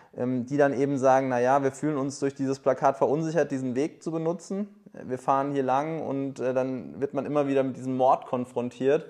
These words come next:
Ähm, es ist natürlich was, was vielleicht auch für Verunsicherung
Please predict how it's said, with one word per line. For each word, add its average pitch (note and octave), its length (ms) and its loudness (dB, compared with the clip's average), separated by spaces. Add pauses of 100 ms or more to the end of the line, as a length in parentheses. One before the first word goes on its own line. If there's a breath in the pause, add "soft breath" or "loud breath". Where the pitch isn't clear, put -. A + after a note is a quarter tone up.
(460 loud breath)
Ähm, F2+ 180 -14
es - 100 -18
ist C#3 140 -12
natürlich C#3 400 -2
was, C3+ 240 0
was C3 140 -2
vielleicht B2 300 0
auch - 120 -4
für B2+ 340 4
Verunsicherung D#3 880 -2